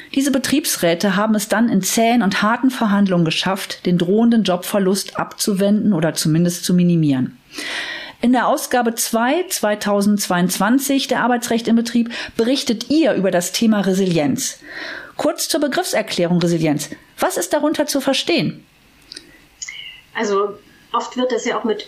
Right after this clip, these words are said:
Speaker 2: psychischer Widerstandskraft oder psychischer Flexibilität übersetzt. Das ist eigentlich ein Konzept, das kommt aus der Physik. Ähm,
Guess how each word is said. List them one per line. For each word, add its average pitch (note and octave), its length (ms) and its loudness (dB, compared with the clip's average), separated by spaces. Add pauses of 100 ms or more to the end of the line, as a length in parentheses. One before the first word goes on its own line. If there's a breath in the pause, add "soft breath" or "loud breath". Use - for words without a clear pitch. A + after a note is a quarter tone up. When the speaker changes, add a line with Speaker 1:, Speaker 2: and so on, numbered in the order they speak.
Speaker 2:
psychischer G3+ 1000 -2
Widerstandskraft A#3 960 -2
oder F#3 220 -2
psychischer G#3+ 720 -2
Flexibilität G#3 1000 -2
übersetzt. A#3+ 540 -2
Das G#3 100 0
ist - 180 -6
eigentlich C#4+ 280 0
ein C4 80 0
Konzept, B3 400 -4
das B3+ 100 -4
kommt B3+ 220 -2
aus A3 140 -4
der A3 100 -4
Physik. - 580 -2 (760 loud breath)
Ähm, A#3 500 0